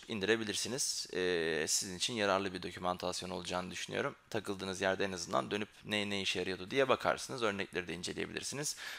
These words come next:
Hatta, ee, bana kalırsa yaptığım örnekleri birer kere de siz bakmadan yapmaya çalışın. Bu sizin için çok faydalı olacaktır diye düşünüyorum. Şimdi dersimize geçelim arkadaşlar. Ee, isterseniz fonksiyonları tanıyarak başlayalım.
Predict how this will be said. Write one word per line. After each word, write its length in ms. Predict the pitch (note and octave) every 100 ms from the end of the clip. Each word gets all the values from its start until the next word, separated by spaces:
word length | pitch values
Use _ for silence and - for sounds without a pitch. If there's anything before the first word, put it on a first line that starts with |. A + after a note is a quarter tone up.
| -
Hatta, 420 | C3 - E2+ E2 - G1+
ee, 1080 | G1+ F2+ F2 E2+ D#2 D#2 D2+ D2 D2 D2 G#2+
bana 200 | A2 G#2
kalırsa 520 | G#2+ F2+ - B2 B2
yaptığım 440 | - G2+ - G2+ -
örnekleri 580 | G2+ F#2+ F2+ F#2 A2 G2+
birer 280 | G2+ F#2
kere 220 | - - G2
de 200 | A#2+ D#2+ - -
siz 640 | - - A#2 A#2+ - - - - -
bakmadan 500 | - G#2 - D#2+ E2
yapmaya 420 | E2 F2+ - F2
çalışın. 460 | - F#2+ F#2+ - -
Bu 180 | - F#2+
sizin 260 | - F2+
için 180 | E2+ -
çok 200 | A2 G2
faydalı 360 | - F#2 E2+ G2+
olacaktır 560 | G#2 F2+ F2+ - F2
diye 160 | G#2+ A#2
düşünüyorum. 380 | G2+ G2 F2 - - - -
Şimdi 240 | - D3+ C3+
dersimize 500 | B2+ A#2+ A2+ G#2+ C3+
geçelim 420 | A#2+ - G#2+ G2
arkadaşlar. 640 | F2 - F2+ F2+ - C#3 - - - -
Ee, 340 | F#2+ F#2 F#2
isterseniz 560 | A#2+ - F#2+ F#2 A2+ -
fonksiyonları 560 | A2+ G#2+ - F#2+ F2
tanıyarak 480 | - A#2 F2 G#2+ -
başlayalım. 480 | F#2+ F2+ - F#2